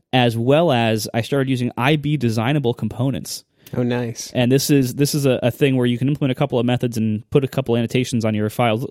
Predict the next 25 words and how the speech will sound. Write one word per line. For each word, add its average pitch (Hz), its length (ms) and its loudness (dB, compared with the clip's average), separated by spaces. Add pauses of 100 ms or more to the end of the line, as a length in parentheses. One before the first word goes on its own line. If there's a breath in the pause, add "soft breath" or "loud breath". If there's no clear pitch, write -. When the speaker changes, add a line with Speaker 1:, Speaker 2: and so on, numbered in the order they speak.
(120)
Speaker 1:
Just - 260 -10
look 165 120 2
up 131 160 -2
I 120 80 2
B 117 140 0
designable. 104 460 -2 (540 soft breath)
You 147 100 2
can 147 120 2
basically 139 340 4
make 127 300 0
custom 143 480 -2
controls 120 720 0 (340 soft breath)
appear 131 460 4
correctly 123 580 2
in 123 160 -2
Interface 117 320 -2
Builder. 65 200 -2
So 113 200 0
if 104 140 -2
you, 113 140 0
if - 180 -2
you 117 60 0
need 117 160 0
to 113 160 0 (420 loud breath)
draw, 131 460 4